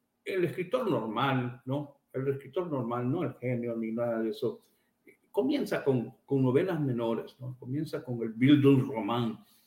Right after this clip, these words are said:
que hablan los alemanes, que para mí Guadalajara de noche es un Bildungsroman.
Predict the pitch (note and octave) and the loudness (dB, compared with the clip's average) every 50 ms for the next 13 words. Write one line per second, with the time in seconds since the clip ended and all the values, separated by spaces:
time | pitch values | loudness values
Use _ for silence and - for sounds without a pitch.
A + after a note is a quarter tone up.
0 | - - A#2 A2+ A2+ A#2 A#2+ A2+ G#2 G#2 G#2 G#2+ F#2+ F#2+ G2 G2 A2 A2+ A2+ G#2 | -12 -6 -2 -2 0 0 0 -2 -2 -2 -4 -4 -8 -8 -8 -6 -4 -4 -2 -4
1 | F#2 F2 - _ - G2+ F#2+ F#2+ F#2+ F#2+ - - G#2+ G#2 G2+ G2+ G#2+ B2 C3 C3 | -6 -8 -12 _ -10 -8 -6 -6 -6 -6 -8 -8 -8 -6 -6 -4 0 2 4 4
2 | C3 C3 B2 A#2 A2 G#2 G#2 G#2 - - - B2 A2+ A2+ A2+ G#2 G2+ G#2+ G#2 - | 4 4 4 2 2 0 -2 -4 -6 -10 -10 -6 -4 -2 -2 -2 -2 -4 -4 -4
3 | B2+ C3+ C3+ B2 G#2+ G#2 G#2 A2+ A#2+ B2 B2 - A2 G#2 G#2 - A#2+ A2 A2 A2+ | -2 -2 0 -2 -2 -2 -4 -4 -6 -6 -4 -2 -2 -2 -2 -2 -4 -8 -8 -6
4 | A#2 A#2 A2 A2 A2 G#2 G2+ G2+ - F#2 F2+ F2+ F2+ F2 | -6 -6 -4 -4 -6 -8 -10 -10 -16 -20 -20 -20 -20 -20